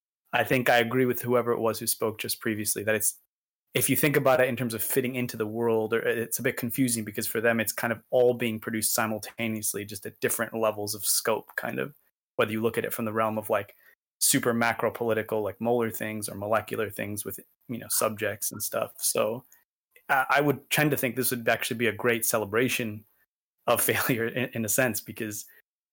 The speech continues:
what they're talking about is rather than needing to always find a way for desire to resolve itself and to reach an equilibrium of some kind,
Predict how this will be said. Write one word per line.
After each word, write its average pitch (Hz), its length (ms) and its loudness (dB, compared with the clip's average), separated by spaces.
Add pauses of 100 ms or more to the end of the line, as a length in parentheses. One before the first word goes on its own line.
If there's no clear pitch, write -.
what 123 200 2
they're 127 120 6
talking 120 340 2
about 113 200 2
is 104 120 -4
rather 113 240 4
than 110 220 0
needing 120 320 2
to 113 100 -4
always 107 280 -2
find 110 280 -2
a 107 60 -4
way 110 160 0
for 101 140 -10
desire 104 340 0
to 120 100 -6
resolve 107 460 2
itself 107 460 -2
and 104 160 -8 (400)
to 131 100 0
reach 117 400 -2 (140)
an 113 100 -2
equilibrium 107 800 -4 (420)
of 175 120 4
some 131 220 2
kind, 113 400 0